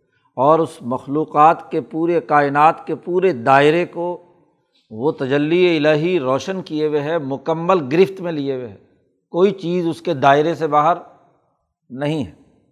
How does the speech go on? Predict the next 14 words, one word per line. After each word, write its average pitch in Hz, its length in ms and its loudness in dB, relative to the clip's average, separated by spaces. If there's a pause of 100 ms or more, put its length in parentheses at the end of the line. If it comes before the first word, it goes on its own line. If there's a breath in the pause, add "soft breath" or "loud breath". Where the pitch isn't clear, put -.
(580)
اسی 143 300 -4
کو 175 180 4
حضرت 156 260 0
شیخ 147 280 0
الہند 175 240 0
نے 175 100 -2
ترجمہ 156 500 -4
کیا 156 280 2
کہ 156 160 -6
پھر 165 240 -2
قرار 160 520 8
پکڑا 165 580 -2
عرش - 260 0
پر، 160 160 -2